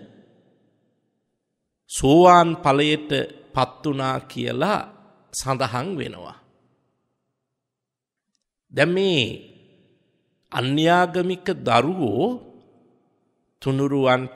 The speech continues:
ගරු කරන්නේ නැතුව, විහෙර විහාරස්ථානවලට ඇතුළු වෙන්නේ නැතුව, දෙමව්පියන්ගේ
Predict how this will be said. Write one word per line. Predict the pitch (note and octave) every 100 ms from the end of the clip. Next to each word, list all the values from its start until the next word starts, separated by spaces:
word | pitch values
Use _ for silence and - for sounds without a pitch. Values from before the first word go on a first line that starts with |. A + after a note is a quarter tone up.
| B2
ගරු | A#2 A#2 B2
කරන්නේ | - B2 A#2+ A#2 A2+ G#2+
නැතුව, | G#2+ - - G3+ G3 - - _ _ _ _ _ _ _ _ _ _ _ _ _ _ _ _ -
විහෙර | B2 C3+ D3 C#3+
විහාරස්ථානවලට | C3+ A#2+ C3 C3 C3 - C3+ A#2+ B2+ B2+ C3 B2 A#2+ -
ඇතුළු | - - C3 C3
වෙන්නේ | B2+ B2 A#2+
නැතුව, | A2 A#2 D3+ F3+ G3 - - _ _ _ _ _ _ _ -
දෙමව්පියන්ගේ | A2+ B2+ C#3 D3+ D3+ - C#3 C3+ C3 B2+ B2+ B2+